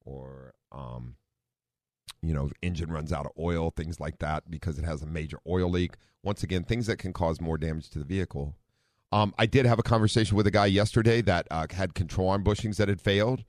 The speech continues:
He'd had a, a, a valve cover gasket leak for quite a time, leaking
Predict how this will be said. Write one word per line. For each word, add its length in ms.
He'd 140
had 240
a, 180
a, 160
a 120
valve 320
cover 200
gasket 360
leak 240
for 100
quite 240
a 60
time, 440
leaking 400